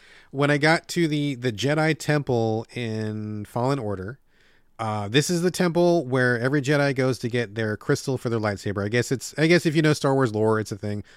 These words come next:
I don't know Star Wars lore that much, but anyway, Cal's like, "Oh yeah, we came here as kids," and I'm like, "Really, really? You came here as a fucking kid?" Because I had to climb up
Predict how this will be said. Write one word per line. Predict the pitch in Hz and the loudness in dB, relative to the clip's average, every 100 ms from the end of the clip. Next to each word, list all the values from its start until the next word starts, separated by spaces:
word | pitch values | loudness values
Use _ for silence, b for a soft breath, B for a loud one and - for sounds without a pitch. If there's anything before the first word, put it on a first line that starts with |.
| b | b
I | 156 | 4
don't | 156 | 4
know | 135 | 2
Star | 127 123 | 0 -2
Wars | 113 104 | -2 -2
lore | 104 | -2
that | 104 | -4
much, | 98 98 | -6 -6
but | 147 | -2
anyway, | 190 131 104 98 - b b b b - 135 | 2 2 0 -4 -10 b b b b -16 -2
Cal's | 175 165 | 2 4
like, | 139 107 | 2 2
"Oh | 143 | 2
yeah, | 131 131 127 | 2 2 0
we | 127 | 0
came | 151 135 | 0 0
here | 139 | 0
as | 117 | -2
kids," | - 151 107 - | 0 0 0 -4
and | 135 | 0
I'm | 156 | 0
like, | 156 | 0
"Really, | 131 311 330 156 87 - b b 104 220 | 6 8 10 6 2 -12 b b -4 2
really? | 254 226 147 | 6 6 6
You | 113 104 190 | 2 2 2
came | - 254 220 | 4 4 4
here | 247 | 4
as | 196 | 2
a | |
fucking | 151 - 196 196 180 | 0 0 0 0 -2
kid?" | 175 139 | 0 0
Because | 117 113 135 | -2 -2 0
I | 147 | 2
had | 175 208 | 0 0
to | |
climb | - 196 190 | -2 0 0
up | 135 127 | 0 -4